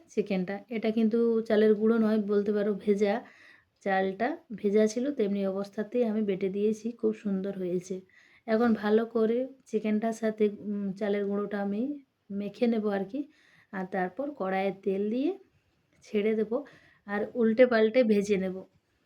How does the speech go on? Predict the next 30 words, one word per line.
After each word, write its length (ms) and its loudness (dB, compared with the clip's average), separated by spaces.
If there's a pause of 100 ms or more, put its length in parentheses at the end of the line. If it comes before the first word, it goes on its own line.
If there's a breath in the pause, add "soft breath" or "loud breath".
তো 60 -6
একটু 220 -4
বেশি 280 0
পরিমাণ 440 2
করে 200 -2
ক-, 180 -16
কড়াইয়ের 300 -2
মধ্যে 280 -4
দিতে 260 -2
হবে, 220 0 (520 loud breath)
তাহলেই 380 0
কিন্তু 320 -2
এই 80 2
জিনিসটা 400 -6
ভালো 340 -4
হবে। 220 -8 (360 soft breath)
শীতের 420 4
দিনে 240 6 (100)
এই 160 4
মাংস 360 0
পিঠে 360 2
খাওয়ার 440 2
স্বাদই 440 -2 (140)
আলাদা। 380 -4 (480 soft breath)
আমি 220 0
ছোটোবেলায় 480 2
অনেক 320 2
খেতাম 400 -2
বলতে 300 2 (500 loud breath)
বাড়িতে, 420 4